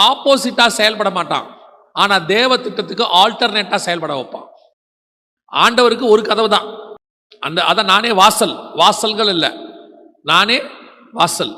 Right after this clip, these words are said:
ஒரு வாசல் தான் தேவன் நமக்கு திறக்கிறார். ஆனா பிசாசு அதுக்கு நேரா இருக்கிற இன்னொரு வாசலுக்கு போன்னு சொல்ல மாட்டான், பக்கத்துல இருக்கிற வாசலுக்கு போக சொல்லிடுவான். சாராளுக்கு பதிலா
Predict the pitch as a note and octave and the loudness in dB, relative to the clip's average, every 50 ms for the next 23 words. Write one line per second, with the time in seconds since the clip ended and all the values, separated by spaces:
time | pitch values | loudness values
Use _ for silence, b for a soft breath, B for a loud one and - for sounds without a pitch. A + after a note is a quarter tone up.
0 | - - F#3 A#3 B3 A3+ A#3 A3+ A3 A3+ G3+ G#3 G#3+ F#3+ F#3+ G3+ G3 F#3+ F3+ E3+ | -4 0 0 2 2 2 0 0 0 -2 -2 -2 -2 0 0 -2 -2 -2 -4 -6
1 | D#3 C#3+ B2+ D#3+ D3+ C#3+ C3+ B2+ A2 G#2 - - - - _ - _ _ _ _ | -6 -6 -6 -6 -6 -6 -6 -8 -10 -10 -12 -18 -20 -20 _ -20 _ _ _ _
2 | _ _ _ _ _ - E3+ G#3+ G#3+ G3 - - B3 G#3 - E4 D#4+ - A#3+ G3+ | _ _ _ _ _ -2 0 2 2 2 0 -2 -2 2 2 2 2 2 0 -2
3 | D3 C#3 F3+ A3 A#3+ - - - - - - - - - - - _ _ - - | 0 0 0 -2 -2 -6 -8 -16 -18 -18 -20 -20 -20 -20 -20 -20 _ _ 0 0
4 | F#3 G#3 A3 G3 G3+ G3 A#3 C4 D#4 E4+ E4 D#4+ C#4+ B3+ B3+ B3+ A#3 A3+ A#3+ C4+ | 2 2 2 0 0 0 2 2 4 4 4 4 2 0 0 -2 -2 -2 0 2
5 | C#4 B3+ A#3 A#3+ C4 G#3+ B3+ B3 A#3+ A3 - A3 A3+ G#3 G#3 G3+ G3 F#3+ F#3 F3+ | 2 2 2 2 0 0 0 -2 -2 -2 -2 -2 -2 0 -2 -2 -2 -2 0 0
6 | F3+ D#3+ - - - - - F#3+ B3+ - - C#4+ A#3 C4 A#3+ G#3 G#3 G3 F3+ F3 | 0 0 0 -2 -6 -10 -4 -4 -4 0 0 0 0 2 0 0 0 0 0 0
7 | F3 F3 E3+ C#3+ C#3+ D3+ D3 - C#3+ A#2+ A2 A2 G#2 G2 - - _ _ _ _ | -2 -4 -6 -4 -6 -8 -8 -6 -8 -10 -10 -10 -12 -14 -16 -20 _ _ _ _
8 | _ _ _ _ _ _ _ _ _ _ _ _ _ _ _ - - - - - | _ _ _ _ _ _ _ _ _ _ _ _ _ _ _ -16 -12 -8 2 4
9 | G#3 A3 B3+ D4 D4+ D4 D4 C4 C4 - A#3 G3 A3+ A3+ B3 D4 | 6 8 8 8 6 6 4 2 2 0 0 0 2 2 2 0